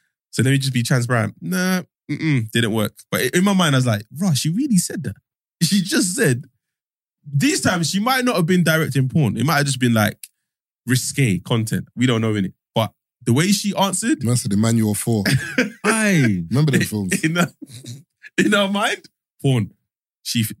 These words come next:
Speaker 1: two weeks. She lasted two weeks and that was it. Supply teacher. Myth.
Speaker 3: Peak. <laughs>
Speaker 2: So do you, so do you live here? Like, or you're, or you, or you're in, you're in between America and the
Speaker 3: I'm
Speaker 2: U K?
Speaker 3: back and forth.
Speaker 2: Okay, cool.
Speaker 3: So I got an apartment in Jersey,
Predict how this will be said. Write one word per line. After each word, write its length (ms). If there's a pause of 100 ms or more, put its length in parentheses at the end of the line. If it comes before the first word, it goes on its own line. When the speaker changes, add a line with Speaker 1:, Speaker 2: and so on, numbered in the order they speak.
(100)
Speaker 1:
two 180
weeks. 360
She 100
lasted 260
two 140
weeks 240
and 80
that 80
was 120
it. 120 (800)
Supply 340
teacher. 400 (360)
Myth. 520 (120)
Speaker 3:
Peak. 440 (520)
<laughs> 80 (880)
Speaker 2:
So 200
do 100
you, 120
so 160
do 120
you 160
live 300
here? 220 (600)
Like, 280
or 140
you're, 260
or 120
you, 180
or 120
you're 100
in, 120
you're 160
in 100
between 340
America 400
and 100
the 60
Speaker 3:
I'm 60
Speaker 2:
U 40
K? 80
Speaker 3:
back 100
and 140
forth. 380 (100)
Speaker 2:
Okay, 260
cool. 160 (100)
Speaker 3:
So 120
I 20
got 100
an 60
apartment 440
in 80
Jersey, 460